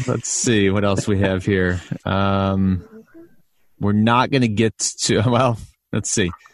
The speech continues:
Tyler, this is a good Jamie question. "You're stuck with only one streaming service forever, but you get all tiers unlocked. Which service do you choose? Also, wish me luck going into basic training next week."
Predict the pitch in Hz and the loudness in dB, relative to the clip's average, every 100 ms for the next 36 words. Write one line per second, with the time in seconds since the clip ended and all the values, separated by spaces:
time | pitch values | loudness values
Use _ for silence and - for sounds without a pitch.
0 | _ _ _ _ _ _ _ _ _ - | _ _ _ _ _ _ _ _ _ -20
1 | _ _ _ _ - 147 139 107 92 117 | _ _ _ _ 2 4 4 2 2 0
2 | 113 101 95 87 85 85 85 - 92 113 | 0 0 2 0 0 0 -2 0 0 0
3 | - 151 147 151 151 139 123 135 135 147 | 0 0 2 2 2 2 2 2 2 2
4 | 139 131 - 123 117 - 117 117 110 107 | 2 2 2 2 0 0 2 4 4 2
5 | 92 120 123 113 117 117 110 113 - 120 | 2 2 2 4 2 2 0 0 2 2
6 | 107 104 98 101 95 101 104 - - 110 | 2 2 2 2 2 0 0 2 2 2
7 | 104 - 98 92 - 117 87 78 - - | 0 0 2 2 0 0 0 -2 -6 -8
8 | _ _ _ _ _ _ _ - 113 123 | _ _ _ _ _ _ _ -2 0 2
9 | 113 117 - 110 107 104 104 104 101 92 | 2 2 2 2 2 2 0 2 0 2
10 | 104 95 - 107 92 82 78 90 73 | 0 -2 -2 -2 0 -2 -2 -4 -6